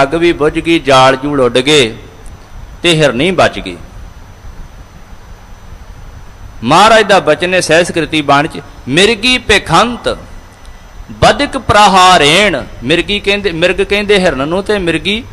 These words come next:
ਹਿਰਨੀ। ਕਹਿੰਦੇ ਵੇਖੋ ਹਿਰਨੀ ਦੇ ਵੱਲ, ਬਦਕ ਕਹਿੰਦੇ ਸ਼ਿਕਾਰੀ ਨੂੰ, ਪ੍ਰਹਾਰੇਣ ਦਾ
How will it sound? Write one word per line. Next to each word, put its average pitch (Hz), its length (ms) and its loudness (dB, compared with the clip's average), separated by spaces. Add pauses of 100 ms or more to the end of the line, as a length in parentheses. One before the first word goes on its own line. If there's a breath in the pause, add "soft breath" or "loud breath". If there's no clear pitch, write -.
(340)
ਹਿਰਨੀ। 120 400 0 (1700)
ਕਹਿੰਦੇ 233 440 4
ਵੇਖੋ 180 580 0 (1080)
ਹਿਰਨੀ 190 380 2
ਦੇ 240 160 4
ਵੱਲ, 170 520 4 (260)
ਬਦਕ 202 360 0
ਕਹਿੰਦੇ 220 340 2
ਸ਼ਿਕਾਰੀ 175 480 2
ਨੂੰ, 185 160 -12 (460)
ਪ੍ਰਹਾਰੇਣ 170 840 2
ਦਾ 190 460 4